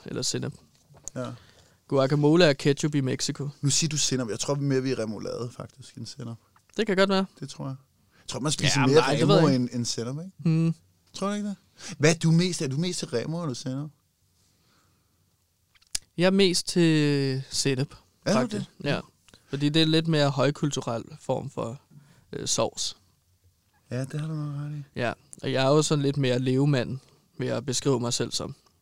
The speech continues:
Speaker 2: Ja.
Speaker 1: Så jeg bruger sennep til rigtig meget.
Speaker 2: Okay, det, jeg vidste ikke, der var sådan noget, at
Speaker 1: Passer med
Speaker 2: sennep på.
Speaker 1: kødsovs. Lige
Speaker 2: Og
Speaker 1: sådan
Speaker 2: sennep?
Speaker 1: en, øh,
Speaker 2: Nå.
Speaker 1: ja,
Speaker 2: Og
Speaker 1: så
Speaker 2: det er
Speaker 1: lige
Speaker 2: noget,
Speaker 1: sådan
Speaker 2: du
Speaker 1: en ske, øh, Dijon-sennep.
Speaker 2: Nå. Er
Speaker 1: Det
Speaker 2: det
Speaker 1: gør det lige lidt,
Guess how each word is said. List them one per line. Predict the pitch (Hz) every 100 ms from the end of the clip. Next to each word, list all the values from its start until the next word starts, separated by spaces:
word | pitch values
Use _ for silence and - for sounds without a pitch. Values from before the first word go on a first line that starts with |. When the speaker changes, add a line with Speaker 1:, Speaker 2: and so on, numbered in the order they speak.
| _ _ _ _ - - -
Speaker 2:
Ja. | 123 139
Speaker 1:
Så |
jeg | 139 147
bruger | 156 147
sennep | - 143 147 160 - - _ -
til | - 131
rigtig | 131 135
meget. | 139 120 127 - -
Speaker 2:
Okay, | 143 151
det, | 165
jeg | 156 160
vidste | 165 175
ikke, | 175
der |
var | 160
sådan | 147 165 147
noget, | 139
at | - - _ _ -
Speaker 1:
Passer | 160 185 190
med |
Speaker 2:
sennep | 160 156
på. |
Speaker 1:
kødsovs. | 156 170 156 - - - - - _ _ - -
Lige | 151 143
Speaker 2:
Og |
Speaker 1:
sådan | 147
Speaker 2:
sennep? | 139 -
Speaker 1:
en, | 127
øh, | 123 120
Speaker 2:
Nå. | 156 226 - -
Speaker 1:
ja, | 160
Speaker 2:
Og | 160 -
Speaker 1:
så |
Speaker 2:
det | 143
er |
Speaker 1:
lige | 175
Speaker 2:
noget, | 190 190
Speaker 1:
sådan | 160 147
Speaker 2:
du |
Speaker 1:
en | 139
ske, | - 135 131 120
øh, | 123
Dijon-sennep. | 135 139 147 156 143 135 _ _ _
Speaker 2:
Nå. | 107
Er | 131 - -
Speaker 1:
Det | 120
Speaker 2:
det | 131
Speaker 1:
gør | 147
det | 170
lige | 165 165 160
lidt, | 151